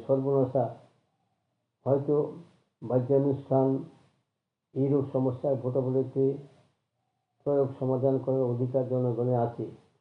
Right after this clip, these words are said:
এবং তাই করতে, করতে তারা বাধা। বিপ্লবের সংকট মুহূর্তে জনগণ নিজেদের প্রতিদিনের জন্য অপেক্ষা না করে তাদের চালিত করার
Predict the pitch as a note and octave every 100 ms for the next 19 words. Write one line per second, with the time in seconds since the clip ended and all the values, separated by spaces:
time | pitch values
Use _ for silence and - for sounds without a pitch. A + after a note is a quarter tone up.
0 | _ _ C3 B2+ - B2 D3 C#3 D3 C#3
1 | C#3+ C3+ C3+ C#3 D3+ E3+ _ _ _ _
2 | C#3+ C3+ D3 C#3 C3+ C3 B2+ A#2 A#2+ C3
3 | C#3 C#3 - _ _ _ - C3+ C#3 C3+
4 | C3+ C3 C3 B2+ B2+ C3+ B2 B2 B2+ B2+
5 | B2 B2+ B2+ B2 B2+ C3 B2 B2 B2+ C3
6 | A#2+ A#2 B2 B2+ A#2+ B2 B2 A#2 B2 C3
7 | A#2+ A#2+ A#2+ G2 - - _ - B2+ B2+
8 | C3+ - C#3 D3+ C3+ C#3 B2+ A#2+